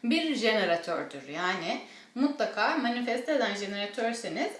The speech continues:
ayrıca jeneratör bölümünü de seyretmenizi tavsiye ederim. Çünkü oradaki şeylerin aynısını tekrar etmeyeyim diye sadece manifeste eden jeneratöre özel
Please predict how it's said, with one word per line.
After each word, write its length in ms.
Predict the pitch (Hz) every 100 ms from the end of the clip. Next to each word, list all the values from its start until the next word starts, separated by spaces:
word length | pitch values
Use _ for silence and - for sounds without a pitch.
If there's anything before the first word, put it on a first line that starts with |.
| - -
ayrıca 800 | 226 269 311 285 196 196 220 294
jeneratör 720 | 196 208 208 208 208 254 254
bölümünü 380 | 196 190 196 214
de 80 | 247
seyretmenizi 760 | - 185 190 170 202 202 220
tavsiye 500 | - 180 175 - 190
ederim. 400 | 170 165 277 381 -
Çünkü 320 | 226 226 311 359 - - - -
oradaki 360 | 254 214 -
şeylerin 380 | 220 202 226 247 -
aynısını 580 | 247 233 202 202 254 - - _
tekrar 440 | - 226 214 214 220
etmeyeyim 540 | 226 220 175 165 160
diye 160 | 214 339
sadece 380 | 269 220 202
manifeste 580 | 240 208 208 202 202 208
eden 260 | 190 165 160
jeneratöre 680 | 165 160 160 151 170 175 -
özel 580 | 185 170 170 175 160